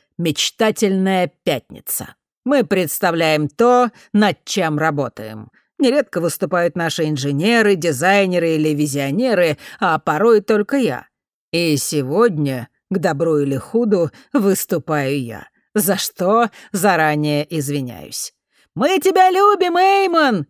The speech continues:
крикнул кто-то из зала. Раздался смех. «Ну, спасибо», сказал он. «Я вас тоже люблю. Я люблю вас, как трава росинку,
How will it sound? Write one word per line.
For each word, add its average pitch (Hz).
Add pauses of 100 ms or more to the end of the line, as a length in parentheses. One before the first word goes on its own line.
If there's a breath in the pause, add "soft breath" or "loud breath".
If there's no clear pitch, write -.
(160)
крикнул 175
кто-то 156
из 156
зала. 143 (360)
Раздался 170
смех. - (520)
«Ну, 160
спасибо», 151 (200)
сказал 143
он. 147 (320)
«Я 196
вас 175
тоже 151
люблю. 135 (600)
Я 175
люблю 156
вас, 208
как 180
трава 151
росинку, 202